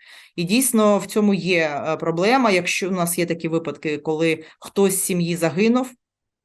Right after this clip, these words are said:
да, і, а, залишається, наприклад, тільки батька, який не може виїхати за, за кордон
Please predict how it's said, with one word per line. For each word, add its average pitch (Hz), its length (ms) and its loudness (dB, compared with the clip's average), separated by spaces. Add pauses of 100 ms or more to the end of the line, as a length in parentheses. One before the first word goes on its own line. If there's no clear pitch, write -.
(360)
да, 208 440 2
і, 175 220 2
а, 165 240 0
залишається, 185 720 0
наприклад, 175 540 -2
тільки 180 300 -2
батька, 156 440 0
який 151 260 -2
не 220 120 6
може 185 320 2
виїхати 160 580 -8
за, 175 240 -4
за 165 400 -2
кордон 156 540 -4